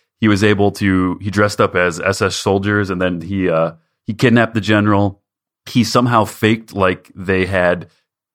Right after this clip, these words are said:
whisked the general away by submarine, which I don't know how that is faked by any means, but he did that.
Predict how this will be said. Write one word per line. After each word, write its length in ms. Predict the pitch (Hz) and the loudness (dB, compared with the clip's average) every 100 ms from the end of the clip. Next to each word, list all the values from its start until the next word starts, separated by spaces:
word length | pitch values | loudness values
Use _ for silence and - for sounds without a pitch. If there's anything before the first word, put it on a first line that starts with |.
| _ | _
whisked 360 | 107 113 - - | -2 -2 -2 -6
the 80 | 104 | -4
general 340 | 101 104 101 | 0 0 2
away 240 | 95 92 101 | 2 2 2
by 160 | 87 | 0
submarine, 760 | 87 - 95 113 135 139 151 143 | -2 0 0 2 2 2 0 -2
which 160 | 85 | -4
I 140 | - 101 | -2 0
don't 100 | 95 | 0
know 100 | 90 | 0
how 140 | 92 | 0
that 280 | 87 82 - | 0 -2 -4
is 140 | 90 87 | -12 -12
faked 440 | - 92 104 - - 101 | -2 -2 -2 -10 -14 0
by 120 | 101 | 2
any 160 | 107 | 4
means, 340 | 107 113 120 110 | 2 2 2 0
but 240 | - - | -2 -4
he 100 | 101 | -4
did 260 | 95 110 95 | 0 0 2
that. 340 | 82 80 87 | 0 0 -2